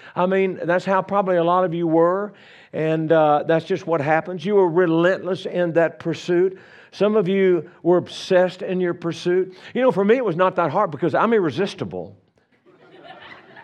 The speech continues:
And it just took her a little while to figure it all out. But the measure of your relentlessness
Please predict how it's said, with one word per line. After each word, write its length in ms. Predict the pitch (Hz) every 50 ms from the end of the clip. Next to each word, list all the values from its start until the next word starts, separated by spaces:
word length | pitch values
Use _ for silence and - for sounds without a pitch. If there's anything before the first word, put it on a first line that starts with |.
| - - - _ _ _ _ _ - _ _ _ _ _ - - - -
And 100 | - 226
it 60 | 220
just 220 | 208 254 233 - -
took 180 | 220 226 220
her 120 | - 214 208
a 60 | 202
little 200 | 202 214 214 202
while 200 | 208 214 208 208
to 60 | -
figure 240 | - 220 214 208 226
it 80 | 220
all 180 | 233 233 233 240
out. 360 | 269 302 294 - - - 180 _ _ _ _ _ _ _ _ _ _ _ _ _ _ _ _ _ _ _ _ _ _ _ _ _ _ _ _ _ _ _ _ _ _ _ _ _ _ -
But 280 | 156 151 185 190 180 139 - - - _ _ - _ _ _ _ _ - - - - _
the 100 | 156 208
measure 540 | 196 185 180 185 226 269 294 254 262 269 262
of 300 | 269 147 143 214 214 196
your 160 | 202 196 190
relentlessness 1400 | 180 185 185 185 170 175 208 254 214 - 139 156 143 120 - - 139 135 127 135 147 143 - - - - - -